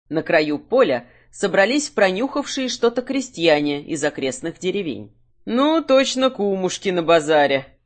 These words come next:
сказал Кирсан, ни к кому конкретно не обращаясь. Храбр немедленно помрачнел.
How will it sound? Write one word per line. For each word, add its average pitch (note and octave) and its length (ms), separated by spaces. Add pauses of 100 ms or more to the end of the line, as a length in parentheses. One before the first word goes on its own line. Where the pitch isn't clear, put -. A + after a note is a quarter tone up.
(140)
сказал F#3 460
Кирсан, B3+ 680
ни C4+ 160
к - 120
кому F#3+ 320
конкретно G#3+ 580
не F#3+ 160
обращаясь. E3 840 (320)
Храбр G#3 500
немедленно G3 680
помрачнел. E3 880